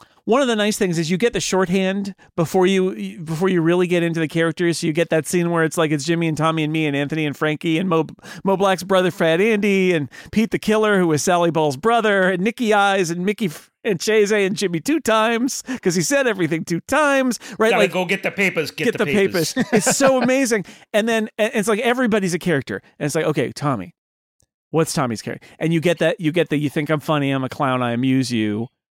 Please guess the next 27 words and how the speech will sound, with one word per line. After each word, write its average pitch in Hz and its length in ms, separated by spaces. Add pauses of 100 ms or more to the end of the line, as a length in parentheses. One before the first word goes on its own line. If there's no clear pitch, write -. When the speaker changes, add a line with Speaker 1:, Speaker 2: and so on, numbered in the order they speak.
Speaker 1:
scene. 101 680 (400)
And 160 300
we 175 140
talked 170 240
about 175 180
it 180 80
before. 147 480
It's - 220
the, 135 180 (540)
but, 208 280
like, 196 320 (680)
and 185 100
John 220 220
said 185 180
he's 170 220
probably 202 400
not 165 180
joking, 160 400
and 139 100
Henry 151 320
kinda, 139 280
like, 135 160
makes 139 260
it 135 80
that 123 100
he's 113 140
joking. 113 380